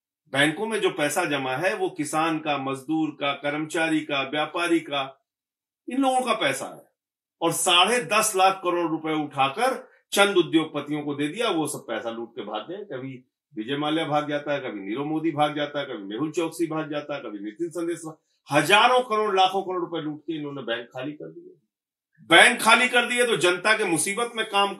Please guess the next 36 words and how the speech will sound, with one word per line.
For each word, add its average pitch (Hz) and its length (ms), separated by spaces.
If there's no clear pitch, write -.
आने 165 220
वाला 165 200
पैसा, 151 340
रिजर्व 170 340
बैंक 170 280
का 170 100
एक 165 180
लाख 156 220
छिहत्तर 151 360
हजार 151 220
करोड़ 139 240
रुपए 147 380
निकालकर 160 520
सरकार 135 400
बैंकों 104 400
का 135 120
घाटा 135 280
पूरा - 280
कर - 120
रही 87 180
है। 359 220
कोई 208 180
चर्चा 208 340
हो 214 160
रही 247 80
है 262 80
इस 240 60
देश 247 280
में? - 240
हम 226 280
बर्बादी 147 520
के 247 120
कगार 180 360
पे 180 120
पहुंच 123 320
गए। 220 260